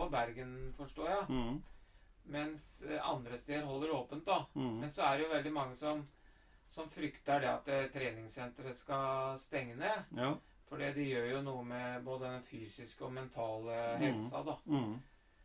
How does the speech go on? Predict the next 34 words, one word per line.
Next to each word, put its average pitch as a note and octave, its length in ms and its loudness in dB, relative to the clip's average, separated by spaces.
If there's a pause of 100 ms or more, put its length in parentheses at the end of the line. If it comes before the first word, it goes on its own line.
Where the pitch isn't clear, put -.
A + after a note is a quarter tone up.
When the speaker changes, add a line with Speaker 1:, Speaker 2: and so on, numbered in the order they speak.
(300)
Speaker 1:
Og D3 80 -10
det D3+ 100 2
er - 60 0
klart C#3+ 200 2
at C#3+ 100 0
det, D#3+ 240 2 (1400)
der, F3 420 0 (500)
der D3 300 2
må C3+ 220 -2
vi D#3+ 80 -2
jo F3+ 100 -2
si C#3 240 -4
det C3+ 120 -2
at B2 180 0
det, D3 240 0 (1900)
det C#3+ 360 0
med D3+ 160 -2
fysisk C#3+ 380 -6
aktivitet D3+ 760 -2 (300)
står D3 460 0
ikke - 260 -4
og C#3 80 -2
faller A#2+ 260 -2
på C#3+ 140 0
om C3 100 0
du B2+ 100 -4
kan C3+ 220 -4
gå A#2+ 240 -6
på C#3 120 -4
det B2+ 160 -6
treningssenteret, C3 680 -4
mener E3 200 -2
jeg C#3+ 240 2
da. F3 160 4